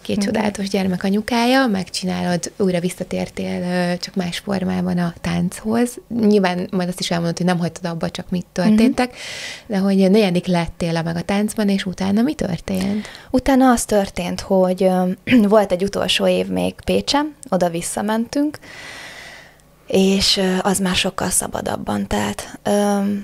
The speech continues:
Speaker 2: ott emlékszem, hogy, ö, modern órán, ö, mondta a tanárnő, hogy jó, akkor most képzeljétek el, hogy ti vagytok az elemek, akkor most tűz vagy, most víz vagy,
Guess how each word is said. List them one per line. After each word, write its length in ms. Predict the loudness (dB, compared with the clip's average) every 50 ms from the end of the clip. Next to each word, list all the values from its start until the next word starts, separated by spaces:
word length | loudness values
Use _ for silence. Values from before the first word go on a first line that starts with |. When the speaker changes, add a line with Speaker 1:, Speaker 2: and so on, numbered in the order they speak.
| -10 -16 -16 -6 0
Speaker 2:
ott 240 | 0 0 0 2 0
emlékszem, 540 | 0 2 2 0 -2 -2 -2 -2 -2 -2 -2
hogy, 360 | 0 0 0 0 0 2 2
ö, 260 | 2 2 2 0 2
modern 460 | 2 4 4 4 4 2 2 0 0
órán, 500 | 0 0 0 0 0 0 -2 -2 -2 -4
ö, 460 | -4 -4 -4 -4 -4 -4 -6 -6 -4 -2
mondta 280 | 0 0 0 0 -2 -4
a 40 |
tanárnő, 460 | -4 -2 -2 -2 -2 -2 -4 -4 -4 -4
hogy 240 | -2 -4 -4 0
jó, 180 | 4 4 6 6
akkor 280 | 4 2 0 -4 -4 -4
most 420 | -2 -2 -4 -4 -4 -6 -8 -4
képzeljétek 540 | -2 -2 -2 0 0 -2 -2 -2 -6 -8 -6
el, 180 | -4 -4 -2
hogy 140 | -4 -4 -4
ti 100 | -2 -2
vagytok 360 | 0 0 -2 -2 -6 -6 -4
az 140 | -4 -4 -2
elemek, 540 | 0 0 0 0 0 0 0 -2 -2 -2 -4
akkor 260 | -6 -6 -4 -6 -6
most 240 | -4 -4 -6 -8 -4
tűz 280 | 0 0 0 0 0 0
vagy, 220 | 0 0 0 0
most 220 | -2 -6 -8 -6
víz 280 | -4 -2 -2 0 -2 0
vagy, 220 | 0 2 2 2